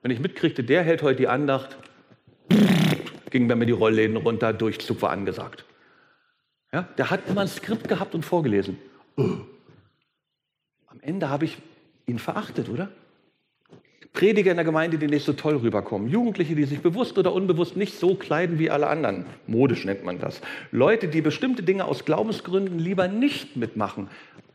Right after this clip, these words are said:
All das sind Situationen, in denen ich in eine Verachtung hineinrutschen kann. Noch größer ist die Gefahr, wenn der andere scheinbar in seinem Glaubensleben versagt.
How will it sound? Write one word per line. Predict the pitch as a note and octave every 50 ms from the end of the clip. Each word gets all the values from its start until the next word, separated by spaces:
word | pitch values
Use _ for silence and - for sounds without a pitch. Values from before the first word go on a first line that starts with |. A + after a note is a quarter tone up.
| _ _ _
All | - F#3 A#3+ C4
das | A#3+ A3+ A3 A3 - -
sind | F3 E3 D3+
Situationen, | - C3+ A#2+ - B2 A2+ A2 - - C#3+ D3 F3 F#3
in | F3+ D3 C3+
denen | C3 C#3 C#3+ D3
ich | D3 C#3 C#3
in | - E3 G3
eine | - - E3 E3 C3+
Verachtung | - - - B2 - - - B2
hineinrutschen | - C#3 B2+ A2 G2+ G2+ G2+ F#2 G2 F#2 - - G#2 G2+
kann. | - - - - - _ _ _ _ _ _ _ _ _ _ _ _ _ _ _ _ _ _ _ _ _ _ _ _ _ _ _ _ _ _ _ _ - _ _ _ _ _ _ _ _
Noch | - C3+ -
größer | F3 G#3+ A#3+ - A#3+
ist | G3 - -
die | E3+
Gefahr, | D3 D3+ C#3+ E3 E3+ F3+ D#3+
wenn | D#3 D3+
der | D#3 C#3+ C3
andere | D3 E3+ G3+ G3 F3+ F3+ E3+
scheinbar | - - E3+ F3+ G3 G3+ F3+ F3 E3
in | E3+ E3
seinem | D3+ D3+ D3+ D3+
Glaubensleben | C#3+ D3 C#3+ D#3+ E3 D#3 - - G2+ G#2 G#2+ G2+ G2 F#2+
versagt. | - G2+ F2+ - F2 F2 - - - - -